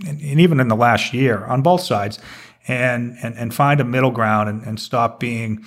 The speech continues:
um, you know, so one side against the other, and, and, and, and try to be more civil with each other and not let things get to the point where, uh, what we've seen, you know, here,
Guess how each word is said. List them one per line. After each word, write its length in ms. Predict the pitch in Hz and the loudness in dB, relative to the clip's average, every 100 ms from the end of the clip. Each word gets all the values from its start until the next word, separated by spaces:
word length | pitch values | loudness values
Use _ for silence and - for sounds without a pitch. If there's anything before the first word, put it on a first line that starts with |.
| - - - - | -20 -20 -16 -10
um, 520 | 117 113 110 107 - _ _ - - _ _ _ _ _ _ _ | -6 -6 -8 -12 -16 _ _ -20 -20 _ _ _ _ _ _ _
you 160 | 156 131 | -2 0
know, 160 | 113 | -2
so 600 | 107 - 127 123 117 113 113 - - | -4 -4 -2 0 -2 -4 -8 -16 -12
one 280 | 127 127 127 | -2 0 0
side 360 | - 123 117 113 | -2 -2 0 -2
against 340 | 107 113 - | -4 -6 -8
the 140 | 107 | -4
other, 500 | 113 117 110 110 - - | -2 0 -2 -4 -8 -12
and, 340 | 110 107 107 | -10 -10 -12
and, 180 | 113 113 | -12 -12
and, 240 | 117 107 - - _ - | -12 -14 -18 -20 _ -10
and 140 | 107 | -4
try 200 | 131 127 | 0 0
to 60 | 117 | 0
be 120 | 113 | -4
more 180 | 110 107 | -6 -6
civil 420 | - 143 127 110 | 0 0 2 0
with 200 | 104 113 | -4 -6
each 180 | 110 117 | -6 -4
other 320 | 110 107 104 - - - - - | -4 -4 -10 -16 -20 -20 -20 -10
and 460 | 127 117 110 107 | -6 -2 0 0
not 320 | 117 123 131 117 | 2 2 2 0
let 280 | 117 - | -2 -2
things 300 | - 110 107 | -4 -2 -2
get 200 | - 113 | -2 -4
to 80 | - | -4
the 80 | 107 | -6
point 360 | - 113 110 110 | -2 0 0 0
where, 440 | 110 104 101 - - - _ - | 0 0 -2 -6 -20 -20 _ -10
uh, 340 | - 113 110 - 156 123 131 | -8 -8 -10 -14 -16 -14 -10
what 140 | 117 110 | -8 -6
we've 180 | 104 | -8
seen, 480 | - 117 107 107 - - | -2 0 0 -2 -8 -8
you 100 | 110 | -6
know, 160 | 104 | -6
here, 360 | 104 110 104 | -4 -4 -4